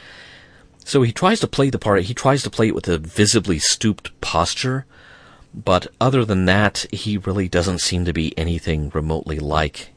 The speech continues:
eighty years old. A recurring guest star on Moonbase three who, uh,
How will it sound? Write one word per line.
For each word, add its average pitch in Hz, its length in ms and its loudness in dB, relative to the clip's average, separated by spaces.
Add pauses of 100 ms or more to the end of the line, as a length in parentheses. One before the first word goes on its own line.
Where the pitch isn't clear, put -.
(160)
eighty 80 200 -6
years 71 420 -6
old. - 380 -4 (1800)
A 98 200 0
recurring 139 440 2
guest 85 240 4
star 92 180 4
on 82 160 2
Moonbase 80 420 0
three 82 320 2
who, 78 320 0
uh, 76 220 0